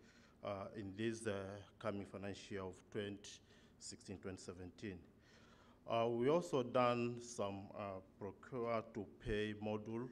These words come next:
Uh, we have done it on all the M D S and, uh, we, all the counties, and also we are moving to, uh,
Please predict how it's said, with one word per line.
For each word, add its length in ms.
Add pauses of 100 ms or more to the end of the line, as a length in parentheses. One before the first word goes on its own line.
Uh, 140 (800)
we 200
have 200
done 180
it 180
on 160
all 200
the 120
M 180
D 180
S 300 (840)
and, 280
uh, 460
we, 200 (1080)
all 160
the 260 (380)
counties, 560 (680)
and 140
also 240
we 80
are 60
moving 400 (100)
to, 80 (720)
uh, 60